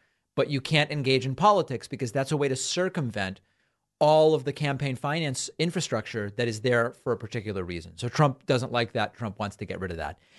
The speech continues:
This is the height or the bottom of the barrel, depending on your view, of pandering to a group of voters that, yes, Trump does need. He rightly assesses that he needs them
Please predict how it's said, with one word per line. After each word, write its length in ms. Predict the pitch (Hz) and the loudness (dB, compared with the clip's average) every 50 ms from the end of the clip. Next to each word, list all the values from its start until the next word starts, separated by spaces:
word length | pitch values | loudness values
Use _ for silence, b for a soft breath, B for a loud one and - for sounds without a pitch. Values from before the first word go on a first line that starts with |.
| b b b | b b b
This 460 | - 123 123 123 151 185 196 185 - - | -2 0 4 6 6 6 6 4 2 -2
is 320 | - 170 156 131 120 117 | -2 -2 -2 -2 -2 -4
the 140 | 131 135 123 | -2 -2 -2
height 580 | 113 - - 180 170 131 95 - - - - - _ _ _ _ _ _ _ _ _ _ _ _ _ _ _ _ _ _ | -2 0 2 2 2 2 0 -6 -10 -12 -12 -14 _ _ _ _ _ _ _ _ _ _ _ _ _ _ _ _ _ _
or 140 | 127 147 127 | 2 2 2
the 100 | 117 123 | 2 2
bottom 300 | 135 110 131 135 131 123 | 2 2 2 2 2 2
of 60 | 113 | 0
the 60 | 107 | 0
barrel, 380 | 101 113 104 92 80 71 76 - _ _ | 2 2 2 2 0 -4 -8 -12 _ _
depending 320 | - 98 - 120 113 107 101 | -12 -6 -6 -4 -4 -4 -4
on 100 | 101 98 | -4 -6
your 120 | 95 101 | -6 -8
view, 240 | 98 104 92 78 - _ _ _ _ _ _ _ _ _ _ _ _ _ _ - | -8 -8 -10 -10 -12 _ _ _ _ _ _ _ _ _ _ _ _ _ _ -2
of 220 | 139 120 - - | -2 -2 -2 -6
pandering 760 | - - 151 151 143 151 156 139 123 107 95 85 85 85 98 107 _ _ _ _ _ _ _ _ _ _ _ _ _ | -2 2 4 4 4 4 4 2 2 0 0 -2 -6 -10 -14 -18 _ _ _ _ _ _ _ _ _ _ _ _ _
to 200 | - - 156 131 | -4 0 2 2
a 40 | 123 | 2
group 300 | 107 95 123 131 135 135 | 2 2 0 0 0 0
of 100 | 170 156 | -2 -2
voters 680 | 127 139 147 123 123 113 104 98 92 90 - - - - _ | 2 4 4 6 6 4 2 -2 -4 -6 -8 -10 -12 -12 _
that, 260 | - 120 170 165 - - | 0 2 2 2 2 0
yes, 400 | - 135 170 202 190 143 127 - | -2 2 4 4 4 4 2 -2
Trump 420 | - - - - 180 180 170 127 123 | -6 -4 0 2 2 2 2 0 0
does 300 | 151 156 165 175 131 127 | 2 2 4 2 0 -2
need. 380 | 139 143 151 135 101 - - _ | -2 -2 -2 -2 -4 -6 -12 _
He 160 | _ - 139 | _ -6 -6
rightly 440 | 127 110 139 143 160 170 - 151 147 | 0 2 4 4 4 2 0 -2 -2
assesses 600 | 135 123 - - 143 131 123 - - 123 113 104 - | -2 -2 0 -2 -2 -2 -2 -4 -6 -6 -6 -4 -4
that 180 | 127 113 - | -4 -4 -4
he 140 | _ - 123 | _ -6 -4
needs 320 | 120 131 143 143 120 113 | -2 -2 -2 -2 -4 -4
them 340 | 95 95 85 82 85 90 95 | -6 -6 -6 -6 -8 -12 -14